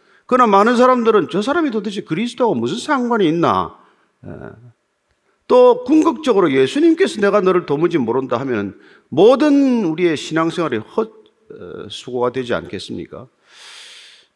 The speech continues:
어, 저도 이제 곰곰 생각해 보니까 마흔일곱 살에 예수 믿기 시작해서 올해로 이십칠 년, 이십팔 년째 접어들어요. 언제부터인가 나는 태어나면서부터 내가 마치 그리스도인 같아요.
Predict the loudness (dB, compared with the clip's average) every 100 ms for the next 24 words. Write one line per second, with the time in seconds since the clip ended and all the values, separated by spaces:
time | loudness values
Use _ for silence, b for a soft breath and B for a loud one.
0 | -12 -10 -10 -12 -16 -18 -2 2 4 4
1 | 4 0 0 0 0 0 0 2 0 0
2 | -2 2 2 0 -2 -2 -4 -2 0 0
3 | 0 -4 -8 -8 -8 -6 -6 -6 -6 -4
4 | -6 -10 -14 -8 -4 -2 -2 -2 -6 -12
5 | -8 -4 -4 -4 -4 -4 -4 -6 -8 -8
6 | -14 _ _ _ _ _ _ _ -10 -2
7 | 0 0 -2 0 -2 0 2 2 0 -6
8 | -10 -2 0 2 0 -4 -8 -6 -2 0
9 | 0 -2 -6 -12 -8 -8 -6 -8 -6 -6
10 | -6 -10 -10